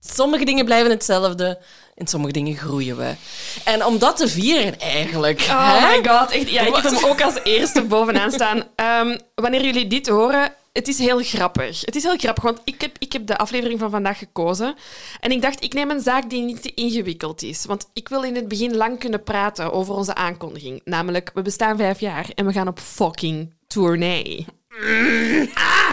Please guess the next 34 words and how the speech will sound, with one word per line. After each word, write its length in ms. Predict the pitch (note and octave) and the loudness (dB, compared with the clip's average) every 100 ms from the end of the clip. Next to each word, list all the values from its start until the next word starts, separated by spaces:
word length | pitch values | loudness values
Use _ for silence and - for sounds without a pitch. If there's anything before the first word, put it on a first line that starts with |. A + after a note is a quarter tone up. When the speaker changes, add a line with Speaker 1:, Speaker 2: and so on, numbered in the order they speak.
| - - - - | -4 -14 -18 -4
Speaker 2:
Ehm, 440 | A3+ A3+ A3 A3 A3 | -2 0 2 0 -2
zodat 260 | G#3 A#3 B3 | -2 0 2
we 60 | |
dan 160 | A#3 A3+ | 2 0
in 120 | A#3+ | -2
de 60 | A3+ | -2
aflevering 520 | A#3 B3 A3 G3+ F#3+ _ _ | 0 2 2 2 0 _ _
konden 300 | A#3 A3+ - | 0 0 2
uitleggen 560 | G3 A3+ G#3 F3+ D#3 - | 0 0 -2 0 -2 -4
hoe 320 | - F#3+ G3+ G#3+ | 0 2 4 2
het 140 | G#3+ | 0
zat 220 | A3 - | -2 0
met 120 | G#3+ | -2
die 100 | F#3+ | -2
tournee 480 | E3+ F#3 F#3 F#3 D3+ | -4 -4 -2 -2 -2
en 260 | - F3 E3+ F3+ | 0 -2 -2 0
waar 200 | F#3+ G#3+ | 0 0
je 120 | G#3+ | -4
tickets 320 | A3 - E3 | -4 -8 -8
kon 180 | - D3+ | -8 -8
bestellen. 480 | D#3+ - D#3+ D#3 - | -8 -4 0 -2 -2
Maar 260 | G3+ G#3 A3 A3 | -4 -2 -2 -6
jullie, 520 | G3 C4+ C#4 A3 A#3+ - | -2 0 0 -2 -4 -6
zottekes, 720 | G3 A#3+ - F#3+ - - - - | -2 -2 -2 -6 -10 -10 -12 -4
what 500 | G#3 G3+ G3+ G3 - G3+ | 2 4 4 2 -2 -2
the 160 | A3 B3 | 0 0
fuck? 460 | - F3 E3 - - - - - - | 0 -2 -2 -8 -12 -12 -12 -14 -6
Even 420 | - - A#4 - - - | -6 -2 -4 -4 -10 -2
kleine 360 | C4+ B3 A3 E3+ | 2 4 2 0
recap. 440 | D#3 - C3 - - - | -4 -6 -6 -2 -2 -4
Gewoon 300 | G3+ C4+ C4 | -2 0 0
naar 240 | A#3 A3 G#3+ | -2 -2 0
ons 220 | G3+ F#3 | -2 -2
brein. 380 | E3 D#3+ - | -6 -8 -12